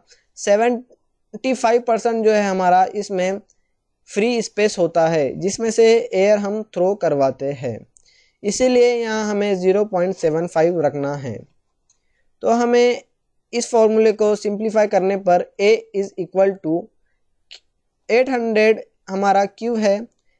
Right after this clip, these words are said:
divided by zero point seven five हमारा फ्री, फ्री स्पेस है, multiply by velocity four fifty। तो हमें इसका एरिया मिला है टू पॉइंट थ्री सेवन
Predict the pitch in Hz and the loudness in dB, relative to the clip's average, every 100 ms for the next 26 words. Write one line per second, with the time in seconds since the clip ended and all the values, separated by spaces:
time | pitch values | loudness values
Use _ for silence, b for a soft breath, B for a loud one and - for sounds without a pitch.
0 | _ _ _ 175 208 233 247 254 214 220 | _ _ _ 0 2 4 2 0 2 0
1 | 226 196 220 247 247 233 220 220 214 208 | 0 0 2 2 2 0 0 -2 -2 -2
2 | 214 202 202 196 196 190 190 190 - 185 | -2 0 0 0 -4 0 2 0 -4 -8
3 | 214 - 185 180 214 202 - 180 175 156 | -6 -10 -12 -4 -2 -2 -4 -4 -2 -4
4 | 165 - _ _ _ - 190 220 247 247 | -4 -8 _ _ _ -4 -2 0 -2 2
5 | 208 190 196 208 180 170 170 170 160 151 | 2 4 2 0 0 2 2 2 -4 -6
6 | 180 - 165 156 - 135 123 - - - | -8 -4 0 0 0 -8 -8 -14 -14 -16
7 | b b b b - 226 240 254 254 247 | b b b b -4 0 2 2 2 2
8 | 247 240 233 202 196 220 226 202 180 175 | 2 4 2 0 2 2 0 0 2 2
9 | 175 185 214 _ 226 233 220 190 202 202 | 2 -4 -4 _ -4 -4 0 0 0 -6
10 | - 196 214 185 165 175 | -6 -2 -2 0 2 0